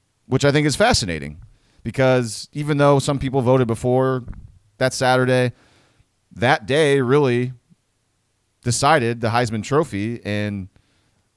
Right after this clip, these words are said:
Tua, you could argue, Tua blinked and Kyler didn't. And Kyler got the trophy, and it's well-deserved. So congratulations to him. That's, that's,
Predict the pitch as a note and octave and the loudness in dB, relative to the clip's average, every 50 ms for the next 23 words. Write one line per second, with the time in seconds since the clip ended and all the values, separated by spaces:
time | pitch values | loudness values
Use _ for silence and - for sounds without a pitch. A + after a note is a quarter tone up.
0 | _ _ - - C#3+ C#3+ C#3+ D3 D3 D#3+ E3+ C#3 B2 A#2 C#3+ B2+ B2+ - _ - | _ _ -4 0 2 4 6 6 6 4 2 -2 -2 -2 -2 -4 -4 -6 _ -4
1 | G#2 G2+ A2 A#2 C3+ - _ _ _ _ - C#3 C#3 D#3+ D3+ D3 D#3 A3 A#3 C#3+ | -2 0 0 0 -2 -6 _ _ _ _ -4 0 0 0 2 2 0 0 0 -2
2 | - - - - - - G#2+ - A2+ G#2+ A#2+ C3 C3+ C#3+ G3 G#3+ A#2+ E2+ - _ | -6 -12 -20 -20 -16 -12 -8 -2 0 2 2 2 2 0 0 -2 -2 -6 -12 _
3 | _ _ _ _ _ _ _ _ _ _ _ _ _ _ _ _ _ G2+ G#2 G#2+ | _ _ _ _ _ _ _ _ _ _ _ _ _ _ _ _ _ -6 -6 -4
4 | G#2 A2+ A2 A#2+ B2+ B2+ C3+ C3+ - D3+ - E3 F#3+ G#3+ - F2 D2 - - _ | -2 0 0 2 2 2 0 -2 -2 -4 -4 -2 -2 -2 -4 -8 -14 -14 -16 _
5 | _ _ _ _ _ - F#2 G#2 A2+ - A#2 A#2+ B2+ C#3 C3+ C3 E3 G3+ F3+ F2+ | _ _ _ _ _ -8 -6 -6 -4 -2 0 2 2 2 2 0 0 0 0 -2
6 | C#2+ - - F#2 F2+ A2+ G#2 G#2+ A#2 A#2+ A2 A2+ A#2+ A#2+ - - D3+ - G2+ A2 | -6 -8 -8 -8 -6 -4 -2 -2 -2 0 0 0 -2 -2 -4 -4 -4 -4 -4 -2
7 | - C3 C#3 D3 - - - - | -2 -2 -4 -4 -4 -8 -12 -16